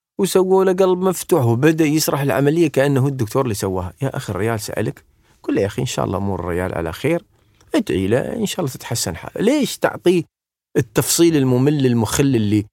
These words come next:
تجلب أحيانا الحزن في قلب هذا الإنسان عليه؟ طبعا أنا لما أتكلم عن هذا الشيء، للأسف أنا أتكلم عن، عن توعية،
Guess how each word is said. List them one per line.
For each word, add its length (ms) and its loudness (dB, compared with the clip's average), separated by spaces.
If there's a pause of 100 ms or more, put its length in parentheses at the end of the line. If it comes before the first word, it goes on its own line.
(240)
تجلب 360 2
أحيانا 440 0
الحزن 560 0 (600)
في 100 2
قلب 300 2
هذا 420 0 (380)
الإنسان 560 2 (140)
عليه؟ 260 -2
طبعا 360 0
أنا 260 2
لما 220 0
أتكلم 380 0
عن 100 0
هذا 220 -2
الشيء، 360 -4
للأسف 420 -2
أنا 180 0
أتكلم 420 -2
عن، 160 0 (500)
عن 220 0 (260)
توعية، 540 0